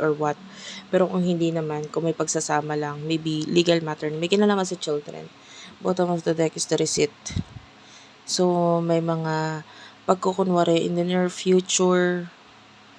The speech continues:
na pwedeng magdulot ng galit. No, you will feel alone. Um,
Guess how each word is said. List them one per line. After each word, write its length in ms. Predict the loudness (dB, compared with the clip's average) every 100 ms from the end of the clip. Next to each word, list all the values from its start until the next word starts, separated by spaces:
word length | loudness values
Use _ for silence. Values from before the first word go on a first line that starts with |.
| -20 -20 -20 -20 -14 -2
na 560 | 2 4 4 2 2 4
pwedeng 320 | 4 4 2
magdulot 480 | 0 2 2 4 2 2
ng 160 | 2
galit. 400 | 4 6 6 2 -2 -14 -20 -20 -20 -20 -20 -20 -20 -20 -20 -20 -20 -20 -20 -20 -10
No, 240 | -4 -2 2
you 160 | 2
will 180 | 4 2
feel 300 | 2 4 6
alone. 720 | 4 4 4 2 -2 -4 -8 -12 -20 -20 -20 -20 -20 -20 -20 -8
Um, 720 | -2 0 0 -2 -6 -10 -14